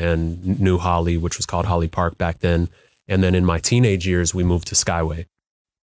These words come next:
Holly Park, Rainier Vista, South Seattle, these are not rich areas. These are also low-income areas. But because I was in, within an incorporated city of Seattle, I had all kinds of amenities and services at my disposal. I had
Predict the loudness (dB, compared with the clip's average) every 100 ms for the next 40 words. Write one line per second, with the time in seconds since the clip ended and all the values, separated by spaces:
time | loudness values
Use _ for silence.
0 | _ 0 2 2 2 2 2 4 4 4
1 | 2 4 2 4 4 4 4 4 4 2
2 | 2 2 0 2 0 2 0 0 0 2
3 | 2 2 2 2 2 2 2 2 2 0
4 | 2 2 0 -2 -8 _ _ -4 0 0
5 | 0 0 2 2 2 2 2 -2 -8 _
6 | _ _ -2 0 2 2 2 2 0 0
7 | 0 0 2 2 2 0 0 2 2 2
8 | 0 0 2 2 0 -2 _ _ _ -2
9 | 2 2 2 2 2 4 2 0 0 2
10 | 4 4 2 2 2 2 2 2 2 2
11 | 2 2 0 0 0 -2 0 0 0 0
12 | 0 -2